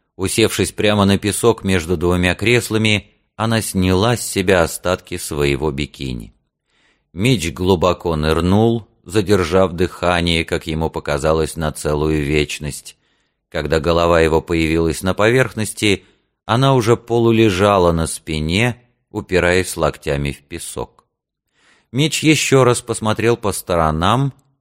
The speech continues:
и, конечно же, никого не увидел. В этот самый момент луна опять спряталась за новым облачком.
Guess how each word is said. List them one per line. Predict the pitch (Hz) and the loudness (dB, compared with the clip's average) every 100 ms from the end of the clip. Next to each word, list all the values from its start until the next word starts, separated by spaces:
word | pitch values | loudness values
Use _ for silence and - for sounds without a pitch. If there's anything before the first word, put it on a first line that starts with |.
| _ | _
и, | 135 | -12
конечно | - 113 120 147 - 117 | -6 -4 -4 -6 -6 -6
же, | 90 90 85 _ | -4 -6 -8 _
никого | 95 92 - 78 71 85 | -4 -2 0 0 0 -2
не | 92 | -4
увидел. | 65 62 57 - 57 - _ _ _ _ _ _ _ _ _ _ - | -6 -8 -12 -12 -14 -16 _ _ _ _ _ _ _ _ _ _ -4
В | 117 | -2
этот | 160 135 | 0 -2
самый | - 147 147 135 | 0 2 4 2
момент | 113 101 101 143 139 - | 4 2 4 2 2 -2
луна | 85 92 110 120 123 | -4 0 0 0 -2
опять | 90 90 - 120 110 | -4 -6 -4 -6 -6
спряталась | - - 82 98 104 87 92 78 | -10 -8 0 0 0 -2 -2 -2
за | 67 82 | 0 0
новым | 80 82 78 78 78 | 2 2 2 0 -4
облачком. | 69 69 60 67 - - 60 50 | -6 -6 -4 -6 -8 -14 -14 -16